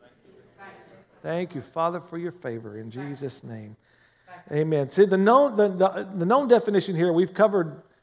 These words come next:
uh, the definition of grace many times, which means unearned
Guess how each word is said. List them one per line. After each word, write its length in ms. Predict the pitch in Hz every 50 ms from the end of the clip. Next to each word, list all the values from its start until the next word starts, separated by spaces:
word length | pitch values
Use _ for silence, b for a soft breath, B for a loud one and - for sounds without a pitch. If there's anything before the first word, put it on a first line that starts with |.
| _ _ -
uh, 140 | 151 143 143
the 100 | 139 139
definition 540 | 139 185 196 170 180 175 190 175 185 175 165
of 120 | 139 127
grace 320 | 123 151 156 160 147 - -
many 160 | 160 151 147
times, 280 | 135 - 151 147 139 131
which 200 | 127 127 - -
means 260 | 156 151 147 131 - - _ -
unearned 760 | 170 180 185 185 185 190 196 185 185 190 202 208 202 185 175